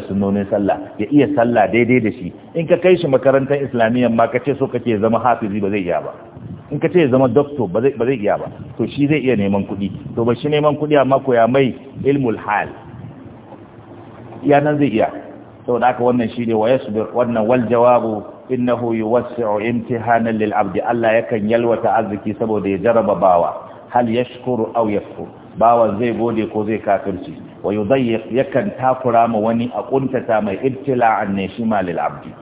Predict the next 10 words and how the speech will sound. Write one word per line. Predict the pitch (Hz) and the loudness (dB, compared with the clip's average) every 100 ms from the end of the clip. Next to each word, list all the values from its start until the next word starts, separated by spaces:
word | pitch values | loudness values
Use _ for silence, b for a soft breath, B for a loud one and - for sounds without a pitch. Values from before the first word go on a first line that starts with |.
| - | -8
Hal | - 123 120 | 0 0 2
yasbir | 123 - 107 107 117 | -2 -2 -4 -2 0
aw | 113 | 0
yasfur. | 98 - - 73 - B - 90 | 0 -4 -10 -12 -14 B -14 -2
Zai | 123 117 | 0 0
yi | |
hakuri | 110 - 123 120 120 | -2 -4 -2 -2 0
ko | 113 | 0
zai | 110 - | 0 -2
fushi. | 85 82 | -6 -10